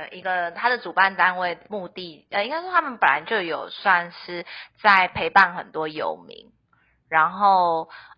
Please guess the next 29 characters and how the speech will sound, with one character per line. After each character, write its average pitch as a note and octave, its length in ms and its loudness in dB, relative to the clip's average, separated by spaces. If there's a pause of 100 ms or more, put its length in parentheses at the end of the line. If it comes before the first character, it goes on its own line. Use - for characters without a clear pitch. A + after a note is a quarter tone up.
(140)
呃， D#3 300 -2
他 A3+ 180 2
们 G#3 220 0
就 G3+ 100 -6
是 G#3 440 -8
一 D#4+ 140 -4
直 C4 120 -6
陪 A#3 160 2
伴 A#3 180 6
到 A3+ 140 6
一 F#3 40 0
个 F3+ 60 -4
过 F#3 280 -4
程， E3 180 -8
他 G#3+ 140 0
们 G3+ 80 -10
就 G#3 100 -4
觉 D3+ 400 -6
得 B2+ 540 -6
可 F#3+ 180 -2
以 F3+ 240 -8
用 F3+ 460 -2 (280)
一 G#3 140 -8
些 G3+ 240 2
画 G3 300 6
作 F#3 220 -4
的 D#3+ 80 -6
方 E3 340 0
式 - 400 -14